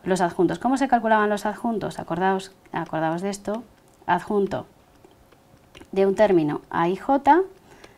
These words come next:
es igual a menos uno elevado a la suma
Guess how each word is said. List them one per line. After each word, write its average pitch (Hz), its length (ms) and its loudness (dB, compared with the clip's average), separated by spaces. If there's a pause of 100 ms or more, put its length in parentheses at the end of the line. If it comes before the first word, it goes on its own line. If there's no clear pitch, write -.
(220)
es 202 180 -6
igual 180 400 0 (640)
a 175 100 2
menos 170 380 4
uno 196 300 0 (260)
elevado 175 440 2
a 156 40 0
la 151 120 -2
suma 185 440 -4